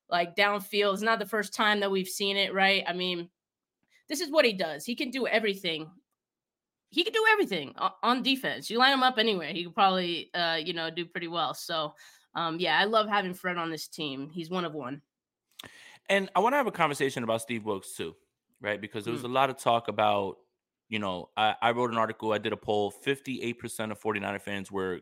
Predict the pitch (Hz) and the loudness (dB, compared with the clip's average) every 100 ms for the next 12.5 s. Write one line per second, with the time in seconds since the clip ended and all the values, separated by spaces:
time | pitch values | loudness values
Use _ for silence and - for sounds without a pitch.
0 | - 107 95 95 - 92 90 85 - - | -4 -4 -2 -6 -6 -6 -6 -6 -10 -20
1 | _ _ _ _ _ _ _ _ _ 101 | _ _ _ _ _ _ _ _ _ 0
2 | 104 104 104 110 117 - 127 123 - 123 | 2 2 2 0 -2 -2 -2 -2 -6 -6
3 | - 113 101 98 92 104 80 - _ _ | -4 -2 -2 -4 0 -2 -2 -10 _ _
4 | _ _ - 101 113 - 98 104 98 92 | _ _ -10 -10 -10 -10 -8 -6 -4 -6
5 | 87 - 92 101 _ _ _ _ _ _ | -8 -12 -14 -14 _ _ _ _ _ _
6 | _ - _ - 156 147 143 139 139 - | _ -20 _ 0 4 6 4 2 -2 -4
7 | - 135 147 160 170 143 139 131 - 170 | -2 4 6 4 2 4 4 4 2 2
8 | 165 151 131 - 151 135 135 131 131 127 | 4 2 0 0 0 4 4 4 2 0
9 | 127 127 120 _ _ _ _ 143 135 170 | 0 0 -2 _ _ _ _ -2 2 2
10 | 220 214 190 127 - - _ _ _ - | 2 4 4 4 -2 -18 _ _ _ -18
11 | - 139 120 117 135 135 117 113 - - | -4 -2 0 2 2 0 -2 -2 -2 0
12 | 139 135 127 123 | 2 2 2 -2